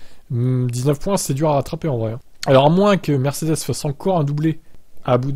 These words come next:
à Abu Dhabi, ce qui me semblerait quand même assez improbable. Mais bon, c'est jamais. Si Ferrari perdait sa deuxième place chez les constructeurs, ça serait embarrassant pour eux, ils auraient dû se battre contre Red Bull, il y a vraiment quelque chose qui ne fonctionne pas.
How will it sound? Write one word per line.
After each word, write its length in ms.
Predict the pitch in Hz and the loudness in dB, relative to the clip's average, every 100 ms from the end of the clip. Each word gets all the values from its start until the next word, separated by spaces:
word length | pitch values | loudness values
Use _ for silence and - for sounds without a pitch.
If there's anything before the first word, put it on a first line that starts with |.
| 175 | -4
à 140 | 156 | 0
Abu 140 | 120 123 | 0 2
Dhabi, 360 | 127 160 196 | 0 0 -2
ce 400 | 165 - - - | -4 -6 -10 -12
qui 120 | - 113 | -8 -6
me 60 | |
semblerait 460 | 107 - 110 113 117 | -6 -6 -4 -2 -2
quand 140 | - | -2
même 120 | 120 - | -4 -4
assez 240 | - 120 160 | -4 -2 -2
improbable. 560 | 143 - 135 185 120 - - - - | -4 -2 -2 0 -4 -10 -20 -20 -8
Mais 120 | 131 147 | 0 2
bon, 180 | 147 | 2
c'est 140 | 185 131 | 0 0
jamais. 280 | 120 120 165 - - - - - - - | 0 -2 -4 -10 -18 -18 -14 -14 -14 -16
Si 140 | - 139 | -6 -2
Ferrari 300 | 175 170 185 | 4 4 4
perdait 180 | 151 135 | 2 0
sa 120 | 135 | 0
deuxième 220 | 127 131 | 0 0
place 160 | 135 127 | -2 -2
chez 100 | 123 | -2
les 40 | |
constructeurs, 420 | 120 - 123 160 | -4 -6 -4 -2
ça 100 | 147 | -2
serait 140 | 135 135 | -2 -2
embarrassant 380 | 120 117 - | -2 -2 -2
pour 280 | 127 117 117 | -4 -2 0
eux, 80 | 139 | 2
ils 120 | 123 | 2
auraient 100 | 117 | 0
dû 120 | 120 | -2
se 40 | 117 | -2
battre 200 | 131 127 | -4 -4
contre 260 | 131 - | -6 -2
Red 100 | 120 | -2
Bull, 140 | 120 147 | 0 0
il 40 | |
y 20 | |
a 40 | 117 | 0
vraiment 220 | 117 131 | -2 -4
quelque 140 | 127 | -6
chose 180 | 113 143 | -8 -8
qui 80 | - | -6
ne 40 | |
fonctionne 340 | 117 139 - 117 | -6 -6 -6 -8
pas. 180 | 117 | -10